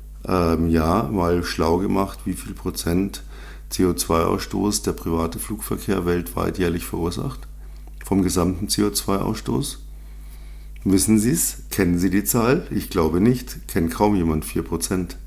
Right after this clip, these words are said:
Knapp. Die letzten zwei Jahre noch weniger, weil wir Corona-bedingt noch weniger geflogen sind.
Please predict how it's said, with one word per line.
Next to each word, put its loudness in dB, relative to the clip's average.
Knapp. -4
Die 0
letzten 2
zwei 2
Jahre 6
noch 2
weniger, 4
weil 2
wir 2
Corona-bedingt 0
noch 0
weniger 0
geflogen -2
sind. -6